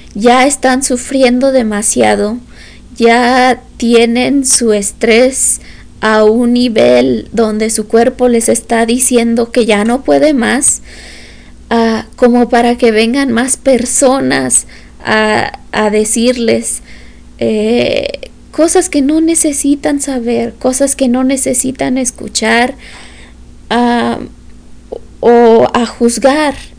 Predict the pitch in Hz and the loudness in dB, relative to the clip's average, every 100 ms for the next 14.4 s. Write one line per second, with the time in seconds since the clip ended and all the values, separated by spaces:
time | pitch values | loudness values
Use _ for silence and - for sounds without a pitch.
0 | - - - 240 233 240 240 233 233 226 | -20 -20 -6 0 0 0 0 2 2 0
1 | 226 - 240 220 226 220 220 214 233 226 | -2 -2 -4 -4 -4 -2 -2 0 -2 -2
2 | 220 214 220 233 214 226 233 - - - | -2 -4 -2 -2 0 -2 -4 -10 -20 -20
3 | - - - - - - - 220 214 - | -20 -20 -20 -20 -20 -10 -2 -2 -2 -10
4 | - - - - 233 226 - 233 233 240 | -20 -20 -10 -4 -4 -2 0 4 4 2
5 | 254 - - - - - - - - 247 | 0 -8 -20 -20 -20 -20 -20 -16 0 2
6 | 233 233 233 233 240 247 - - 240 - | 2 0 2 4 4 2 2 2 0 0
7 | 240 247 247 - - 240 220 233 - 240 | 0 0 -2 -6 -2 0 0 -2 -2 -2
8 | 233 247 - 240 233 247 254 247 254 233 | 0 -2 -4 -6 -2 0 0 0 -4 -4
9 | 240 233 226 262 240 240 254 240 - - | -4 -4 -4 -4 -6 -8 -8 -10 -14 -20
10 | - - 240 247 240 233 226 254 247 247 | -16 -8 -6 -4 -4 -4 -4 -4 -6 -8
11 | 226 - 247 240 - - - - - - | -8 -6 -4 -6 -10 -20 -20 -20 -14 -2
12 | 233 233 - - 247 240 226 226 226 - | 2 2 0 0 2 4 2 2 -2 -8
13 | - 233 247 240 233 233 240 247 - 247 | -4 0 0 0 -2 0 0 -2 0 2
14 | 233 214 202 - | 2 2 -2 -4